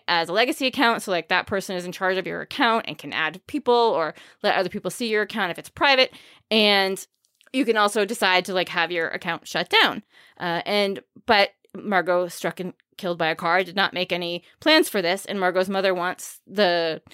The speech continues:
um, wants her Facebook account taken down, but she doesn't know how to go about doing it. And so she asks Lucas to help her. And so now he's getting, uh, into her computer, trying to figure out how to do this and realizing that they still have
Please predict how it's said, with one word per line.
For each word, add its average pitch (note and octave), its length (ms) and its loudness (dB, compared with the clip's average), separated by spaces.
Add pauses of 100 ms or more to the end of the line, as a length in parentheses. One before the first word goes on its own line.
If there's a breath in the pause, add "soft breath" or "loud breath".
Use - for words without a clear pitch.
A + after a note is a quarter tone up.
(300 soft breath)
um, D#3 320 -6 (220)
wants F#3 240 -2
her G3 100 -2
Facebook G3 260 -2
account E3+ 280 -4
taken E3 180 -6
down, A3 320 4
but F#3+ 140 0
she - 80 -10
doesn't F#3 180 -4
know E3 80 -6
how F3 120 -4
to E3+ 60 -4
go E3 120 -6
about D3+ 200 -8
doing B3+ 220 -2
it. E3+ 140 -4
And F3 100 -10
so F3 100 -8
she - 160 -8
asks D#3 220 -4
Lucas G3 300 -8
to G3 80 -12
help B3+ 180 0
her. E3+ 180 -8 (300 loud breath)
And G#3+ 100 -6
so G#3+ 100 -4
now B3+ 280 6
he's C#4+ 400 0
getting, G#3 420 0 (540)
uh, F3+ 300 4
into C4 240 2
her B3+ 100 2
computer, B3+ 600 4 (380 soft breath)
trying G#3+ 240 2
to G3+ 60 -4
figure G#3+ 220 2
out F#3 100 4
how A3 100 2
to G#3 80 2
do A3+ 160 0
this G#3 320 2 (320 loud breath)
and G3 380 -2
realizing A3 400 4
that F3+ 200 2 (460 soft breath)
they G#3+ 140 6
still A#3+ 220 2
have A3 380 4